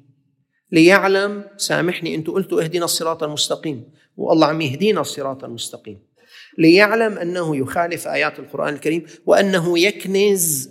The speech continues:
الذهب والفضة. والقرآن قال: "فبشرهم بعذاب أليم". نفقتك على زوجك واجب. اثنين. ثلاثة، النفقة على الأصل والفرع، أبوك وأمك،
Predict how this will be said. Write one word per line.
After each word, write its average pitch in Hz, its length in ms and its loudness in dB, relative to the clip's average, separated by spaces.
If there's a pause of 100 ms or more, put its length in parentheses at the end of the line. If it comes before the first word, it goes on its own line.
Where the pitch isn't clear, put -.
الذهب 151 480 -4
والفضة. 143 800 -4 (300)
والقرآن 135 460 -4
قال: 143 240 -8
"فبشرهم 147 1000 -10 (240)
بعذاب 113 520 -4
أليم". 120 460 -12 (800)
نفقتك 131 500 -4
على 117 220 -2
زوجك 135 380 -8
واجب. 104 280 -8 (100)
اثنين. 120 220 -6 (300)
ثلاثة، 160 380 4 (1700)
النفقة 175 680 2
على 165 180 0
الأصل 196 460 -2
والفرع، 135 600 -2 (1000)
أبوك 170 320 2
وأمك، 190 760 -4